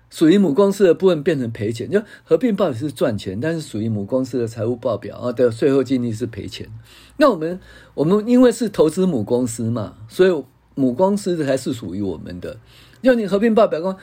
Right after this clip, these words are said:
赚钱、赚钱、赚钱，啊，你说去找出来毛利率好高哦，就做，诶，怎么是赔钱呢？尤其是你在看那个R O E的时候啊，吼，一些报表，它是用合并报表的那个，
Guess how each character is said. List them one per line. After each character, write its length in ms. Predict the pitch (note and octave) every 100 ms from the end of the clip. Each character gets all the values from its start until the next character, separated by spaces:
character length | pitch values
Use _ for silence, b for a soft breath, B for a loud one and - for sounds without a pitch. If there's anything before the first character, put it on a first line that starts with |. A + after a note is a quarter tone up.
| B -
赚 180 | A#3 F3+
钱、 220 | E3+ F3+
赚 180 | G#3+ E3
钱、 160 | D#3+
赚 180 | G3 E3
钱， 220 | C#3 C#3
啊， 80 | G3
你 100 | D#3
说 300 | B2+ F3 E3+ - _ _ _ _ -
去 160 | B3+
找 240 | - E3 D#3
出 100 | A#3
来 160 | F#3+
毛 220 | F#3 F#3+
利 160 | C4 B3+
率 60 | A3
好 160 | F#3
高 260 | F3 A3+ A3+
哦， 220 | G#3+ D3 B B
就 120 | - F3
做， 220 | A3 G3
诶， 220 | G3 B3+ - _
怎 120 | - B2
么 80 |
是 140 | D#3 G3
赔 180 | C3 A#2+
钱 220 | A2+ F2+
呢？ 160 | F2+ A2 b b -
尤 200 | D#3+ A3+
其 220 | A#3 D#3+
是 320 | F3 A3 B2+ A2+ B B B -
你 240 | C3+ C#3
在 220 | A3 F#3+
看 200 | - G#3 F#3+
那 60 |
个 120 | E3
R 240 | - C3+ D3+
O 240 | D#3+ E3
E 160 | D3+ D#3
的 160 | C#3+
时 220 | A#2 A#2+ A#2
候 260 | C#3 A#2
啊， 380 | A2+ A2+ A2+ B2
吼， 200 | C3 A#2+
一 60 | D#3+
些 180 | E3
报 240 | D3+ E3+ A2+
表， 160 | G#2
它 160 | G2 A3+
是 140 | G#3+
用 100 | A3+
合 160 | F#3+ D#3+
并 220 | E3 F#3
报 160 | G3 D3
表 240 | B2 G2
的 160 | G#2+ A2+
那 140 | B2
个， 240 | A2+ F#2